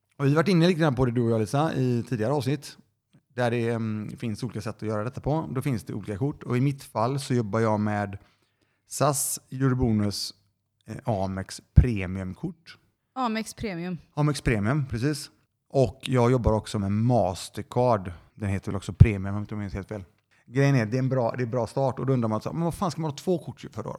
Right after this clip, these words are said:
Speaker 1: Jo, men jag nämnde väl det för dig också sist.
Speaker 2: Två kort, det här är mer kort. Det här är en, två
Speaker 1: Nej. Eh, Mastercard, s-, ehm, sas, ehm, det är Premium, och sen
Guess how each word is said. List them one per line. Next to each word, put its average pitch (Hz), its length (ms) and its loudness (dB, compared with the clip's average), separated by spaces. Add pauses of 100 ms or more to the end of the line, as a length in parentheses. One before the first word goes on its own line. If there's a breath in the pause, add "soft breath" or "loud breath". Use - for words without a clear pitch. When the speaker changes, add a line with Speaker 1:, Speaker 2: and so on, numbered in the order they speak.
Speaker 1:
Jo, 143 280 0
men 131 100 -4
jag 143 100 2
nämnde 151 200 2
väl 160 100 0
det 151 80 2
för 127 100 -6
dig 120 100 2
också - 180 -6
sist. 143 240 0
Speaker 2:
Två 285 120 -4
kort, 175 240 -10
det 190 60 -6
här 202 80 -2
är 214 60 -2
mer 233 260 -2
kort. - 180 -14
Det 196 60 -8
här 202 80 -6
är 208 140 -8
en, 262 520 -4
två 208 440 -2 (140)
Speaker 1:
Nej. 147 320 4 (360)
Eh, 131 520 0
Mastercard, 165 600 4 (380)
s-, 165 140 -16
ehm, 131 800 -2
sas, 139 340 -2
ehm, 120 800 -2
det 120 60 -2
är 120 40 0
Premium, 131 520 4 (320 soft breath)
och - 240 -4
sen 117 260 2